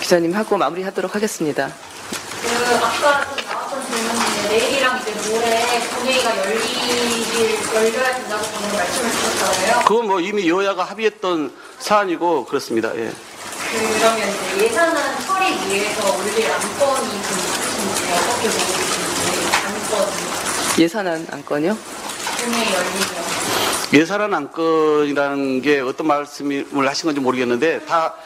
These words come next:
Speaker 3: 이것은 하나로 묶겠습니다. 예산안은, 어, 기본적으로,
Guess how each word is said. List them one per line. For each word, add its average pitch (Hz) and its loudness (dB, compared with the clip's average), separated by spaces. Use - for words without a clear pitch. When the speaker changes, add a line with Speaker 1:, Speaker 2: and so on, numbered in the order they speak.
Speaker 3:
이것은 165 2
하나로 214 2
묶겠습니다. 131 -2
예산안은, 160 2
어, 139 6
기본적으로, 185 2